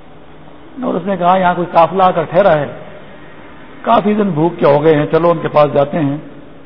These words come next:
ہو سکتا ہے کوئی کھانے کی ہماری توازو کر لیں۔" دونوں چلے گئے، انہوں نے ان کو کھانا کھلایا۔ تو ہرنی والا کہتے ہیں، کھانا کھا کر جب میں واپس آیا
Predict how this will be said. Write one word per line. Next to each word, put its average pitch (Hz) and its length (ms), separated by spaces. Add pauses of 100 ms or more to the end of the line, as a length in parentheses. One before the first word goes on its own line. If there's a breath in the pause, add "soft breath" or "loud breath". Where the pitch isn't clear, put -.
(420)
ہو 165 120
سکتا 180 240
ہے 190 60
کوئی 170 180
کھانے 170 280
کی 160 100
ہماری 151 320
توازو 156 300
کر 180 140
لیں۔" 160 180 (1040)
دونوں 175 320
چلے 175 220
گئے، 170 80
انہوں 170 200
نے 156 60
ان 147 60
کو - 140
کھانا 156 220
کھلایا۔ 151 340 (1700)
تو 160 80
ہرنی 147 240
والا 190 200
کہتے 185 260
ہیں، - 80
کھانا 180 220
کھا 175 180
کر 170 100
جب 156 140
میں 147 120
واپس 143 380
آیا 165 180